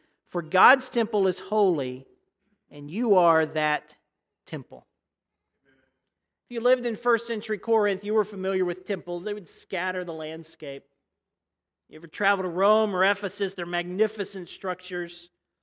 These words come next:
glistening marble. And if you were a member of the church, you're a Christian of the first century, you might have kind of an inferiority complex.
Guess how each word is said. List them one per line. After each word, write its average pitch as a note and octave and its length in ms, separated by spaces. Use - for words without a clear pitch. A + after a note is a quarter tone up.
glistening F#3 580
marble. D#3 500
And F#3+ 80
if - 80
you D4 100
were E4+ 100
a D4+ 40
member C4+ 320
of C4+ 120
the C4 80
church, A3+ 580
you're A#3+ 140
a A#3+ 40
Christian A#3 560
of A3 60
the A3 60
first A3 340
century, G3+ 360
you G#3+ 120
might A#3 300
have A3+ 380
kind G#3+ 200
of G#3 80
an G3 60
inferiority G#3 840
complex. D#3+ 760